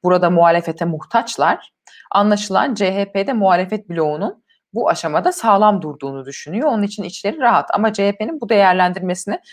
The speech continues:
ben şöyle çarpıcı buldum. Çünkü mesela, e, C H P lideri Kemal Kılıçdaroğlu'na bir röportajda sorulmuştu. "Sizce ak Parti laikliği anayasadan çıkarmaya çalışacak mı?" diye.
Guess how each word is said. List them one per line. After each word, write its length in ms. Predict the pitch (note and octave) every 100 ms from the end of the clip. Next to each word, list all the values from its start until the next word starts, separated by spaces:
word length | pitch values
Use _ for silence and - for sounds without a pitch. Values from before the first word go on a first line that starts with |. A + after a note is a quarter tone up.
| - -
ben 100 | F#3+
şöyle 360 | F#3+ - E4 D4
çarpıcı 500 | - D3+ - C#3+ C3
buldum. 280 | B2+ F#3 -
Çünkü 260 | - G#3 G3
mesela, 500 | G3+ G3 F#3 F3+ - - - _
e, 280 | E3+ E3+ D3+ D#3+ D3+ _ _ -
C 140 | D#3 F#3
H 100 | F#3
P 120 | F#3+
lideri 260 | F3+ F3
Kemal 300 | F3 F#3 F3
Kılıçdaroğlu'na 600 | F3 F3+ - F3 F3 F3
bir 80 | F3
röportajda 540 | E3+ E3+ D#3+ F3+ E3+ E3
sorulmuştu. 600 | - E3 G3+ F#4+ - F3
"Sizce 340 | - D3+ -
ak 180 | E3 -
Parti 360 | E3 D#3+ E3+ D#3+ - _ E3
laikliği 400 | E3 E3 F3 -
anayasadan 500 | D#3 D#3 D#3+ D#3+ D#3
çıkarmaya 460 | - E3 D3+ D3
çalışacak 580 | - D#3 D#3 - G3 G3
mı?" 80 | C3
diye. 200 | A3+